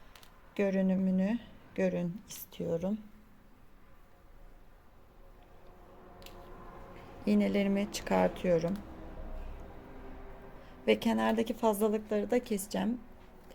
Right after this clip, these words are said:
Şimdi, e, burada dikişten sonra fazlalık çok fazla kalmasını istemiyorum. İçeride hem pot tur-, e, potluk yapar.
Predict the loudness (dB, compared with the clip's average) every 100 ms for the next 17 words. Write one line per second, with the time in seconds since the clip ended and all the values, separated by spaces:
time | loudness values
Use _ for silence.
0 | -20 -20 -20 -20 -20 -20 -20 -20 -20 -20
1 | -20 -20 -20 -20 -18 -16 -18 -20 -16 -16
2 | -16 -20 -20 -20 -20 -20 -20 -20 -20 -20
3 | -20 -20 -20 -20 -20 -20 -20 -18 -18 -20
4 | -20 -16 4 4 4 0 2 6 10 10
5 | 8 2 -6 -8 2 4 6 6 4 4
6 | 4 4 6 10 10 8 0 -8 -8 -8
7 | -2 0 0 0 4 4 4 4 4 2
8 | -4 6 6 10 8 8 4 2 4 6
9 | 6 6 4 4 4 2 0 0 0 6
10 | 8 10 8 8 6 4 -6 -10 -6 0
11 | 8 10 10 6 6 6 8 8 8 4
12 | 4 2 -4 2 8 8 8 4 6 4
13 | 6 0 0